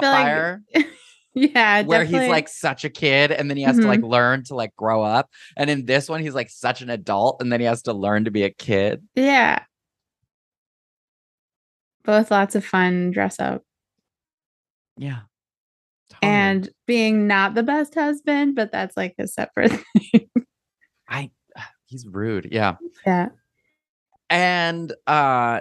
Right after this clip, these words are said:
Speaker 2: Toodles gets his marbles back. He can fly now. And it's like,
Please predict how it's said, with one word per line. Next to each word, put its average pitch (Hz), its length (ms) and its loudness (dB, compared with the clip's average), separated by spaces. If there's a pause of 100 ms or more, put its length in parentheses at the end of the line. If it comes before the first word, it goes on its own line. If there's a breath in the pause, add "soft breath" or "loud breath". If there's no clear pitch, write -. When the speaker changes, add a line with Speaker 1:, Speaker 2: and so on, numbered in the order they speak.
(120)
Speaker 2:
Toodles 147 500 2
gets - 540 -6
his 131 200 -2
marbles 110 440 2
back. 92 460 0 (120)
He 123 260 -6
can 110 200 -4
fly 95 340 2
now. 90 300 -2
And 104 140 -2
it's 104 140 -4
like, 123 160 0